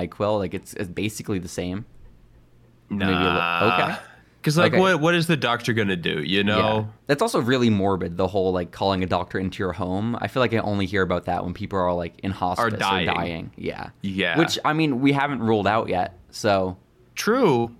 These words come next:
Speaker 2: My nose was bleeding profusely for, I'm not, I'm honestly not sure still why
Speaker 1: When
Speaker 2: that
Speaker 1: you say
Speaker 2: happened.
Speaker 1: profusely, you mean, like, it was spouting out blood, just shooting it everywhere?
Speaker 2: No, not that profusely. Not, not that profusely, but it
Speaker 1: Was
Speaker 2: was
Speaker 1: there a
Speaker 2: enough to, to
Speaker 1: steady
Speaker 2: soak
Speaker 1: stream?
Speaker 2: the,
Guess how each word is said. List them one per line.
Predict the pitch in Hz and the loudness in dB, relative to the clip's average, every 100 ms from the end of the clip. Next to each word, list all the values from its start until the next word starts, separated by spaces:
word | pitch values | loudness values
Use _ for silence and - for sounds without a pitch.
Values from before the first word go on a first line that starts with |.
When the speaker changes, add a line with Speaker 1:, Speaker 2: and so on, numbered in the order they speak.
| _ - | _ -6
Speaker 2:
My | 120 127 | -2 2
nose | 147 170 147 | 2 2 2
was | 156 120 110 - - | 0 0 -8 -12 -2
bleeding | 110 170 151 151 | 2 2 2 0
profusely | 151 139 190 - 117 | 0 2 2 4 0
for, | 110 113 104 95 - _ _ _ - - | 2 4 4 2 -4 _ _ _ -8 -2
I'm | 131 196 | 0 2
not, | 117 - | 2 2
I'm | 123 208 | 2 2
honestly | 160 104 107 | 2 0 0
not | 104 110 | 0 0
sure | - 160 | 0 0
still | 151 160 208 214 | 0 2 2 2
why | - 104 | 0 2
Speaker 1:
When | - - | 2 2
Speaker 2:
that | |
Speaker 1:
you | 202 | 4
say | |
Speaker 2:
happened. | 214 170 | 2 4
Speaker 1:
profusely, | 113 139 - 135 170 - - 92 95 | 2 2 -2 -2 -2 -2 -6 -4 0
you | 98 127 | 4 4
mean, | 147 143 135 | 6 6 4
like, | 113 113 | 2 2
it | |
was | 104 87 | 0 -2
spouting | - - - - - 110 117 127 123 | -8 -6 -6 -2 0 2 4 4 4
out | 113 113 107 | 2 0 -4
blood, | 95 92 123 | 0 2 2
just | 120 101 | 2 -2
shooting | - - 113 113 127 | -2 -2 2 2 4
it | 143 | 4
everywhere? | 151 156 170 190 302 285 | 2 2 2 2 0 2
Speaker 2:
No, | 110 107 95 | 2 4 2
not | 95 135 139 | 2 -2 0
that | 120 117 | -2 0
profusely. | 117 95 - 87 - 82 | 0 0 -2 -8 -2 0
Not, | 101 107 90 | 0 0 -2
not | 104 101 | -2 -2
that | 92 87 | -2 -4
profusely, | 92 - 90 - 92 | -6 -8 -8 -4 -2
but | 92 127 | 2 4
it | |
Speaker 1:
Was | 143 | 4
Speaker 2:
was | 139 | 4
Speaker 1:
there | 123 | 4
a | |
Speaker 2:
enough | 107 - | 4 2
to, | 113 | 0
to | 95 | 2
Speaker 1:
steady | 113 135 139 | 2 2 2
Speaker 2:
soak | 151 143 | 0 0
Speaker 1:
stream? | 104 104 | 0 2
Speaker 2:
the, | 104 90 | 2 2